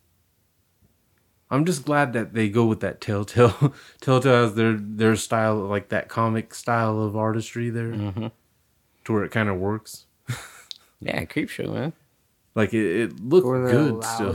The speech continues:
Speaker 3: to do that. <laughs> Like,
Speaker 1: Yeah, like, it was, yeah, that shit's fucked up. Like,
Speaker 3: so there's
Speaker 1: uh.
Speaker 3: fucked up shit, and hell, even Wolf Among Us, when you really start peeling shit back,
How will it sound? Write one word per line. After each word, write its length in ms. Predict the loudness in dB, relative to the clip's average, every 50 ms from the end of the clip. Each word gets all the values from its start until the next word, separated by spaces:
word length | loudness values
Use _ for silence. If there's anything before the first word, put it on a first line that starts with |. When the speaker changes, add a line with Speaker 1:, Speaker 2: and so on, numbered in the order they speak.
| -4 -6 -6
Speaker 3:
to 80 | -6 -6
do 180 | -4 -4 -6 -4
that. 340 | -4 -4 -4 -2 -4 -4 -6
<laughs> 0 |
Like, 340 | -6 -2 -2 -2 -2 -4 -10 -20 -8 -2
Speaker 1:
Yeah, 420 | 0 2 2 2 2 0 -4 -6 -10 _ _
like, 200 | -2 -2 2 6
it 120 | 8 8 8
was, 320 | 8 6 2 2 0 0
yeah, 260 | 2 4 4 4 2
that 160 | 2 0 -2
shit's 280 | -2 -4 -8 -8 -8 -12
fucked 340 | -8 _ -4 -4 -4 _ -2
up. 180 | -2 -2 -2
Like, 180 | -6 -8 -10 -10 _ _ _ _ _ _ -6
Speaker 3:
so 240 | 2 4 4 6 6
there's 200 | 4 2 2 -2
Speaker 1:
uh. 80 | -2
Speaker 3:
fucked 300 | 0 0 0 0 -2 -6
up 200 | -6 -8 -6 _
shit, 420 | -10 -10 -10 -6 -4 -4 -4 -4 -4
and 400 | -6 -8 -8 -8 -8 -10 -14 _ _ _ _ -8
hell, 200 | -6 -4 -2 -2
even 280 | -2 -2 -2 -2 -2
Wolf 160 | -2 -4 -4
Among 320 | -8 -8 -4 -4 -2 -2 -4
Us, 140 | -6 -8 -10
when 140 | -10 -10
you 80 | -8 -10
really 320 | -8 -8 -8 -6 -6 -8
start 280 | -8 -10 -12 -12 -12 -10
peeling 280 | _ -10 -10 -8 -10 -12
shit 200 | -12 -14 -14 -10
back, 300 | -8 -6 -6 -6 -6